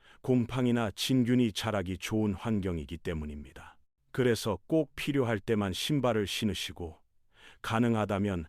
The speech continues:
하루에 몇 시간 정도 맨발로 지내는 시간을 가지는 것이 좋습니다. 이러한 병원균은 어두운 환경을 좋아하므로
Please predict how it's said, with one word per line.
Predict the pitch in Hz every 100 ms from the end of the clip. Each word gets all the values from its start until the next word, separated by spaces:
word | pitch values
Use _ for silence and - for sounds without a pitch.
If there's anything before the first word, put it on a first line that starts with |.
| - -
하루에 | - 139 135 123
몇 | 104 104
시간 | - 123 123 113
정도 | 110 92 82 78 _ _ - -
맨발로 | 110 120 120 123 120 113
지내는 | - 120 107 101
시간을 | 90 - 107 101 92
가지는 | - 90 104 98 85
것이 | 82 - 87
좋습니다. | - 98 - 87 73 - - - _ _ _ _
이러한 | 131 131 123 117
병원균은 | - 117 107 95 87 95 85 78 82 _ _ _ -
어두운 | 120 120 135 127
환경을 | 104 127 120 110 107 95
좋아하므로 | - 113 101 87 76 - 78